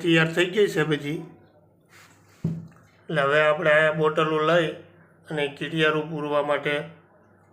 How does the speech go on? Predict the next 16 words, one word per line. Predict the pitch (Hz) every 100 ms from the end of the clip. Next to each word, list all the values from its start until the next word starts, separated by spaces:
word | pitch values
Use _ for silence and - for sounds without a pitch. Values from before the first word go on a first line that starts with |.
| _ _
જવાનું | 156 143 147 170 175 139
છે. | 147 143 170 - _ _ _ _ _ _ _ _ _ _ _ _ _ _ _ _ _ _ _ 190 165 _ _ _ _ 160 160 _ _ _ - - - - - - - - -
હવે | 175 196
આપણે | 190 196 202 208 190 143 -
આ | -
કીડિયારું | - - - - - -
જે | - -
બોટલો | - - - -
બધી | - - -
તૈયાર | - 202 202 -
થઈ | 214 254
ગઈ | 240 -
છે | - - - - - - -
અને | 165 170
આવી | 190 185
રીતે | 196 -